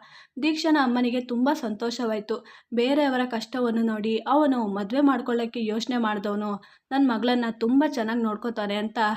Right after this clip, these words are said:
ನಂಬಿಕೆ ಇತ್ತು. ದೀಕ್ಷನಿಗೆ ಆ ರವಿಯನ್ನ ಮರೆಯಲು ಅಸಾಧ್ಯ ಆಗಿತ್ತು. ಆದ್ರೆ ಈ ಮಾತಿನಿಂದ ರವಿ ಮೇಲೆ ತುಂಬ ದ್ವೇಷ ಸಾಧಿಸಿದ್ಲು. ಮತ್ತೆ ಅವನ್ ಜೊತೆ ಇದ್ದು ಇದ್ದು ಅವ್ನ್ ಒಳ್ಳೆತನ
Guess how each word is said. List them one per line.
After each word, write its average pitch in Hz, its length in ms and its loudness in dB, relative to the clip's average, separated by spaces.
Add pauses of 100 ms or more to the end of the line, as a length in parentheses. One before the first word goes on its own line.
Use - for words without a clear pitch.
(460)
ನಂಬಿಕೆ 240 440 2
ಇತ್ತು. 226 320 -4 (400)
ದೀಕ್ಷನಿಗೆ 285 480 2
ಆ 247 120 4
ರವಿಯನ್ನ 240 420 0
ಮರೆಯಲು 220 480 2
ಅಸಾಧ್ಯ 226 420 -2
ಆಗಿತ್ತು. 208 500 -6 (300)
ಆದ್ರೆ 302 320 2
ಈ - 20 6
ಮಾತಿನಿಂದ 240 600 2 (160)
ರವಿ 220 280 0
ಮೇಲೆ 240 240 0
ತುಂಬ 220 300 -4 (120)
ದ್ವೇಷ 208 320 -2
ಸಾಧಿಸಿದ್ಲು. 214 720 -6 (280)
ಮತ್ತೆ 294 380 2 (260)
ಅವನ್ 277 200 2
ಜೊತೆ 247 440 0
ಇದ್ದು 302 280 2
ಇದ್ದು 262 440 2
ಅವ್ನ್ 294 280 2
ಒಳ್ಳೆತನ 262 420 2